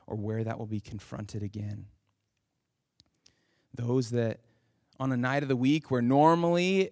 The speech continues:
people get together, or at least that's the social norm, on a Friday night, a Saturday night, but you find yourself at home scrolling on your phone or scrolling through whatever s-, uh, platform to watch something where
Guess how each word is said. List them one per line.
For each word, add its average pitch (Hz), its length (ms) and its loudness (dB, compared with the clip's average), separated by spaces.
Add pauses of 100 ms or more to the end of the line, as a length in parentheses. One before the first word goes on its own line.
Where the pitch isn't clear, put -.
people 147 460 4
get 135 280 -4
together, 131 640 -4
or 120 80 -2
at 113 80 -8
least 143 200 -2
that's 143 220 -6
the 143 100 -6
social 139 460 -4
norm, 123 360 0
on 127 120 -4
a 123 40 -6
Friday 143 460 -2
night, 131 300 -2
a 123 40 -4
Saturday 143 600 -2
night, 135 320 0
but 127 100 -4
you 131 140 -2
find 139 400 -4
yourself 131 560 -2 (420)
at 131 240 -4
home 135 480 0 (220)
scrolling 131 720 -2
on 123 180 -2
your 123 160 -2
phone 123 580 -2
or 117 80 -4
scrolling 131 720 -2
through 127 360 -2
whatever 123 640 0 (220)
s-, - 280 -14
uh, 117 240 -4
platform 127 640 -4
to 117 140 -10
watch 120 500 -8
something 113 840 -6 (320)
where 117 240 -2